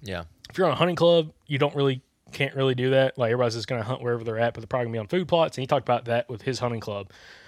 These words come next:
Speaker 2: um, or the lease that they've got. But on public, you don't know when somebody's out there. You don't know how somebody's hunting it. It's
Speaker 1: Mm-hmm.
Speaker 2: literally just, like,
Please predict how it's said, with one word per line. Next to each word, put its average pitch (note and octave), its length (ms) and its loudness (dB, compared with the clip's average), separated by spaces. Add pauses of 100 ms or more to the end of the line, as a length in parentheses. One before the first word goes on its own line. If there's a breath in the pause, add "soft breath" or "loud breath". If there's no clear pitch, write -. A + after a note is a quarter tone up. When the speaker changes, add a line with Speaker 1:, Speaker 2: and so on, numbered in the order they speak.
(160 loud breath)
Speaker 2:
um, A2 580 0
or C3+ 100 0
the A2+ 120 -4
lease A#2+ 260 -2
that B2 80 -2
they've G#2+ 180 -6
got. G#2+ 320 -2 (600 loud breath)
But C#3+ 120 6
on A2+ 80 2
public, A3 460 2 (520)
you E3 100 0
don't A#3 160 2
know D#3+ 240 6
when C3+ 320 2
somebody's G#3+ 420 2
out G#3 200 2
there. G#3 120 0
You F3+ 140 0
don't F3+ 140 -2
know A#2+ 140 -4
how E3+ 260 2
somebody's F3 320 -2
hunting E3+ 260 -2
it. E3+ 100 -4
It's C3 140 0
Speaker 1:
Mm-hmm. C#3+ 60 0
Speaker 2:
literally E3 380 2
just, C3+ 260 -2
like, A#2+ 140 -4